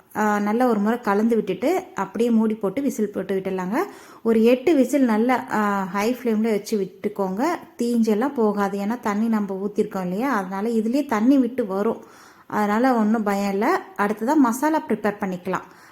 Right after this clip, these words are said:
அதுக்காக ஒரு எட்டு லவங்கம் எடுத்திருக்கேன், நாலஞ்சு துண்டு அளவுக்கு பட்டை,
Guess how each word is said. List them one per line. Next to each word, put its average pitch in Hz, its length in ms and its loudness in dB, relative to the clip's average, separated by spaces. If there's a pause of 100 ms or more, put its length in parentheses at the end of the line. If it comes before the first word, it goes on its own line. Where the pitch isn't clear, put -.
அதுக்காக 202 640 0
ஒரு 202 200 0
எட்டு 208 380 2
லவங்கம் 220 480 2
எடுத்திருக்கேன், 220 500 0
நாலஞ்சு 202 420 0
துண்டு 208 240 0
அளவுக்கு 196 360 -2
பட்டை, 220 720 -2